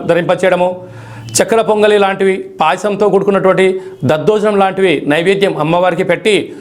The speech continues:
పది మంది భక్తులకు ప్రసాదం పంచడం వలన అమ్మవారి యొక్క కృప కటాక్ష వీక్షణలు మన అందరిపైన ప్రసరిస్తాయని చెప్పి గమనించాలి. కనుక అదియే కాకుండా ఈ యొక్క ఫిబ్రవరి నెలలో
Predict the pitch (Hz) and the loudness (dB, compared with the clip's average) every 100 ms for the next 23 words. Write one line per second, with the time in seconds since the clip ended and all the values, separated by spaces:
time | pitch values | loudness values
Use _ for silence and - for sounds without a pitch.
0 | - - 165 180 190 196 151 147 - 190 | -20 -6 -2 0 0 0 0 0 0 0
1 | 185 175 185 180 170 151 165 156 156 156 | 0 0 0 0 -2 -2 0 0 2 0
2 | 139 110 - - - 139 180 196 190 180 | 0 -4 -14 -20 -2 2 2 2 2 0
3 | 170 - 180 165 151 160 196 190 190 170 | 0 -2 -2 -2 -2 0 0 0 0 0
4 | 165 175 165 160 156 151 156 - - 156 | 0 0 2 2 2 -2 -8 -16 -2 0
5 | 151 151 165 180 180 160 139 131 - - | 0 2 2 2 0 0 -2 -4 -14 -20
6 | - - 170 185 175 190 156 156 - 139 | -20 -4 -2 0 0 0 0 -2 0 0
7 | 135 - 143 147 143 123 131 113 104 - | 0 -4 -2 0 0 -2 -2 -4 -8 -16
8 | - - 190 190 220 185 143 - - - | -20 -8 -2 0 2 0 -2 -10 -20 -20
9 | - 147 180 247 247 240 226 220 226 220 | -6 -4 2 2 4 2 2 0 0 -2
10 | - - 208 208 220 170 - - - _ | -4 0 2 2 0 0 -4 -16 -20 _
11 | - 175 160 220 226 220 220 220 190 151 | -2 0 2 2 2 2 2 4 2 2
12 | 170 | -2